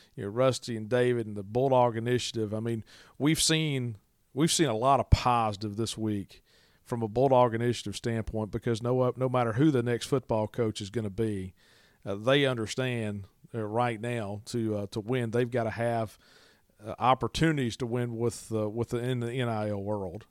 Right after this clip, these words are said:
And I th-, I think that's one of the great things that you and your staff and, and, uh, with the Bulldog Initiative has been able to do this week. But also, there are a lot, <laughs> a lot of other teams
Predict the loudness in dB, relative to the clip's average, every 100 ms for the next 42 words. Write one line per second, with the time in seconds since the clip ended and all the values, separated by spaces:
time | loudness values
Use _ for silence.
0 | -10 -6 -6 -6 -2 -2 -2 -4 -2 -2
1 | -2 -6 -6 -2 0 0 -2 -4 -4 -6
2 | -8 _ -20 -20 -20 -20 _ -6 2 4
3 | 4 4 2 4 4 6 4 2 -4 -8
4 | -12 -10 -6 -6 -6 -4 -4 -6 -8 -8
5 | -4 0 4 4 4 2 0 0 -4 -4
6 | -2 -2 -2 -2 -2 0 -2 -2 0 -2
7 | -6 _ -20 -20 _ 2 6 8 8 6
8 | 4 4 4 4 4 0 -2 0 2 4
9 | 4 2 0 0 -2 -4 -6